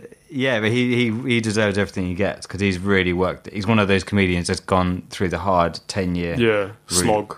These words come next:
Speaker 1: Yeah, exactly, yeah.
Speaker 2: But, like, what?
Speaker 1: So
Speaker 2: So, yeah, so going, circling back to the question, what's your, what's your personal sense of humour like? Are you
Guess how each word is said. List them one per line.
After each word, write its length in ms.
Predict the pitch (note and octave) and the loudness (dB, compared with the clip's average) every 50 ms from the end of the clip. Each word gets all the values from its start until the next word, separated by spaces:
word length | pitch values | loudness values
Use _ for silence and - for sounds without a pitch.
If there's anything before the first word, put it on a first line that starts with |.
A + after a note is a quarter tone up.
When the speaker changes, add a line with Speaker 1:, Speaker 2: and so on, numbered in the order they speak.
| - - | -12 -6
Speaker 1:
Yeah, 180 | B2 G#2 G2 F#2 | -2 0 0 2
exactly, 520 | F2+ F2+ F#2 F#2+ F2 F2 - F2+ E2+ F2 | 0 0 0 -2 -2 -2 -6 -6 -4 -2
yeah. 240 | F#2 F2 E2+ E2 D#2+ D#2+ - - _ _ _ | -2 -2 -2 -4 -8 -14 -20 -20 _ _ _
Speaker 2:
But, 140 | - D3 D3+ | -4 -2 0
like, 220 | D#3 D3+ D3+ C#3+ | 0 2 0 0
what? 260 | C3+ D3 D3 D#3 E3+ - | 0 -2 0 0 0 0
Speaker 1:
So 60 | - | 0
Speaker 2:
So, 140 | - - C#3 | 0 2 2
yeah, 240 | C3+ D3+ D3+ C#3 A#2+ | 4 4 4 4 2
so 120 | A2+ - | 2 0
going, 240 | B2 C#3 C#3+ C3+ B2+ | 2 2 4 4 4
circling 320 | B2 - D3+ C#3+ C#3+ C#3 | 2 2 2 2 4 4
back 140 | C3 C3 B2 | 2 2 2
to 100 | - - | 2 2
the 140 | B2 A#2+ A#2 | 2 2 2
question, 400 | - - - - C3+ B2+ - A#2+ | 0 -2 0 0 0 2 2 0
what's 140 | B2 B2 - | 0 2 2
your, 160 | C3+ C3 C#3 | 2 2 2
what's 360 | C#3 C3+ C3+ D3+ C#3 - - | 0 0 0 0 0 0 0
your 280 | C#3 C#3 C#3+ C3+ B2+ A2+ | 0 2 2 2 2 2
personal 360 | - - B2 A#2 A2 - A#2 | 2 0 0 0 0 -2 -2
sense 200 | G2+ A#2 A2 G#2 - | 0 0 0 -2 -2
of 80 | A2+ | -4
humour 160 | A2 A#2 A2 G#2+ | -4 -2 -2 0
like? 160 | G#2 G2+ - - | 0 -2 0 0
Are 80 | A2 | 0
you 160 | A2 A2+ A#2 | 0 0 0